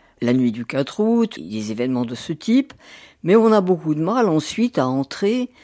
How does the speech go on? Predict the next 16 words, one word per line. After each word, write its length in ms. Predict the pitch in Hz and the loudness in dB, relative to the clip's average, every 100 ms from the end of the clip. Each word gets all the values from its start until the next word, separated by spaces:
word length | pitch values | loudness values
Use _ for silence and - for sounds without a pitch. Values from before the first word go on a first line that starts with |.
| - _ _ - | -20 _ _ -16
dans 720 | 131 147 185 214 202 185 156 | -4 0 2 2 0 0 2
les 300 | 139 120 123 | 2 2 0
péripéties 960 | 120 185 156 139 - 127 - 226 247 240 | 0 -2 -2 -2 0 0 0 2 4 2
qui 380 | - 131 123 120 _ _ | -4 -2 -2 -4 _ _
hachent 400 | 175 165 - - - _ - | 0 0 0 -6 -8 _ -6
le 140 | 127 | -4
temps 240 | 127 143 131 | -2 0 2
révolutionnaire 880 | 110 107 104 104 - 117 139 208 220 - - - | 0 -2 -4 -6 -4 -2 0 0 -2 -8 -4 0
et 100 | 139 | 0
qui 400 | - 190 226 - _ _ _ | 0 2 2 0 _ _ _
séparent 720 | - - 135 196 196 101 - - _ _ _ | -2 -2 -2 -2 -2 -2 -8 -18 _ _ _
les 120 | 135 | -2
révolutionnaires 800 | 123 113 117 117 - 120 143 175 | 0 0 -2 -4 -4 -2 0 0
en 80 | 117 | -4
plusieurs 560 | 107 127 117 135 143 - - | -6 -10 -4 -2 -2 -4 -14
factions. 520 | - 139 131 - 180 | -10 -8 -6 -4 -4